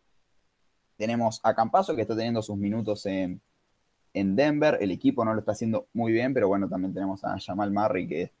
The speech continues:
estamos esperando que vuelva. Campazzo no está teniendo su mejor rendimiento,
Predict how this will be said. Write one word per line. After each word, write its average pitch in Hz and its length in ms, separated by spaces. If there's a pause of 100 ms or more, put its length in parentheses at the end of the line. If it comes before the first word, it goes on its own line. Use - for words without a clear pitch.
(140)
estamos 92 300
esperando 92 400
que 87 100
vuelva. 120 460 (260)
Campazzo 98 480
no 101 80
está 107 180
teniendo 110 480 (440)
su 98 340
mejor 95 380
rendimiento, 135 680